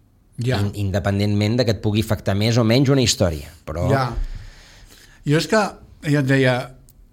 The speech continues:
Speaker 1: des de jove vaig voler ser periodista.
Speaker 2: Ahà.
Speaker 1: I amb la idea de,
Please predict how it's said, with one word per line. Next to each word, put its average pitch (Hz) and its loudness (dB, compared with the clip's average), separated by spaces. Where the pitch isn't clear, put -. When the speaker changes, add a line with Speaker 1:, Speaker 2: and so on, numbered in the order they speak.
Speaker 1:
des 139 4
de 139 4
jove 185 6
vaig 156 2
voler 135 2
ser 113 -2
periodista. 120 0
Speaker 2:
Ahà. 98 0
Speaker 1:
I 127 0
amb 117 0
la 117 0
idea 139 4
de, 147 2